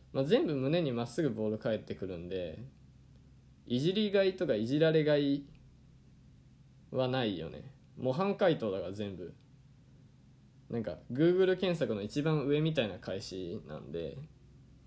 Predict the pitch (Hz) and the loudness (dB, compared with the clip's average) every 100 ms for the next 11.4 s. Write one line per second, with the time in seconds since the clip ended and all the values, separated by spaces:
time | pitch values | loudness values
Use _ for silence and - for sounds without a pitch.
0 | - - - 123 110 107 135 156 139 139 | -20 -20 -12 -6 -2 0 2 2 0 0
1 | 180 147 113 110 104 - - - - 123 | 0 2 0 -2 -4 -8 -20 -16 -6 -4
2 | - 269 320 - - - 285 - 135 - | -4 0 0 0 -6 0 2 2 0 2
3 | 123 120 - 127 120 107 87 - 110 107 | 2 2 0 0 0 -2 -6 -4 -2 0
4 | 98 110 127 - - - - 131 123 123 | -2 -8 -14 -20 -20 -20 -2 0 2 2
5 | 123 120 127 104 87 82 76 107 80 - | 0 -2 -2 -2 -4 -8 -4 -4 -4 -10
6 | - - - - - - - - 156 147 | -20 -20 -20 -20 -20 -20 -12 0 0 4
7 | 247 240 156 156 240 240 220 220 131 113 | 4 4 2 2 2 2 2 2 0 -2
8 | 98 95 107 147 90 110 - - - - | -6 -4 -2 -2 -2 -8 -18 -20 -20 -20
9 | - - - - - - - - - - | -20 -20 -20 -20 -20 -20 -20 -20 -20 -20
10 | - 151 156 156 151 143 135 139 139 113 | -4 0 2 2 0 2 0 0 0 -2
11 | 110 165 139 | -2 0 0